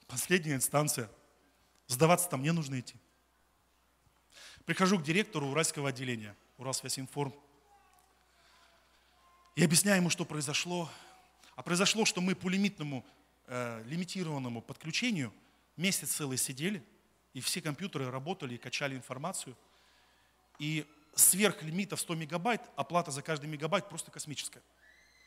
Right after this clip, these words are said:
И нам абсолютно законно натикало восемь тысяч долларов. Абсолютно законно. Я ему объясняю, а он не понимает, что мы вообще вытворили. Только с третьей попытки до человека дошло,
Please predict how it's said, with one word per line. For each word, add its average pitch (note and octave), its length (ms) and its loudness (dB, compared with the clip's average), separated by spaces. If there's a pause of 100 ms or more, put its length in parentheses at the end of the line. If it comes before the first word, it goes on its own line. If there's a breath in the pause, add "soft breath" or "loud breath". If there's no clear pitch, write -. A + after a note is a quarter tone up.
(180)
И D#3 60 -4
нам G3 180 6
абсолютно F#3+ 540 4
законно D3+ 600 0 (260 loud breath)
натикало C#3+ 460 -4
восемь C#3+ 300 -4
тысяч - 320 -8
долларов. - 420 -20 (1080 loud breath)
Абсолютно F3 440 -6
законно. C3+ 340 -16 (1400 loud breath)
Я E3+ 160 4
ему F3+ 120 6
объясняю, E3+ 480 2 (200 loud breath)
а D3 80 2
он F3+ 80 2
не F3+ 60 0
понимает, E3+ 460 -4
что - 200 -10
мы D3+ 100 -6
вообще C3 260 -6
вытворили. A#2 500 -8 (920 loud breath)
Только G#3 220 4
с - 80 8
третьей A3 280 4
попытки G3 440 0
до D#3+ 100 2
человека F3 460 2
дошло, D3+ 520 -2